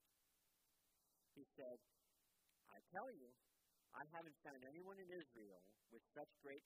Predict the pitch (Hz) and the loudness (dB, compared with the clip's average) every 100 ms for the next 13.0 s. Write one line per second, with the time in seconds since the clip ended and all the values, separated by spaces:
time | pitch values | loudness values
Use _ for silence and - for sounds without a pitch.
0 | - 117 98 87 - - - - - - | -6 -10 -8 -12 -20 -20 -20 -20 -20 -20
1 | - - - - - - 123 - - 196 | -20 -20 -20 -20 -16 -10 -10 -10 0 0
2 | 180 110 101 117 120 117 127 143 165 185 | 0 -4 -12 -14 -16 -14 -12 -10 -10 -12
3 | - 123 127 - 110 101 - 139 139 - | -14 -14 -14 -16 -20 -20 -16 -16 -16 -16
4 | 143 113 110 107 - 107 104 98 - 135 | -16 -14 -16 -16 -16 -16 -14 -16 -12 -10
5 | 131 123 113 - 131 127 123 110 - 110 | -10 -12 -16 -8 -8 -8 -14 -20 -20 -20
6 | - 143 - - - - - - - - | -14 -14 -14 -18 -20 -20 -20 -20 -16 -14
7 | - 151 151 147 139 196 135 135 120 123 | -4 -2 0 -2 -4 -6 -8 -8 -8 -8
8 | 123 113 104 - 131 131 131 117 101 - | -12 -18 -18 -6 -4 -4 -12 -14 -16 -14
9 | 135 120 110 104 120 117 117 120 - - | -14 -12 -14 -12 -10 -10 -10 -16 -20 -20
10 | - - - - 123 - 185 165 165 - | -20 -12 -10 -8 -6 4 4 4 -8 -14
11 | 131 131 165 165 139 113 110 101 - - | -14 -12 -8 -8 -8 -8 -10 -12 -16 -6
12 | 151 156 147 - - 135 123 127 123 | -4 -4 -6 -6 -4 -4 -4 -8 -10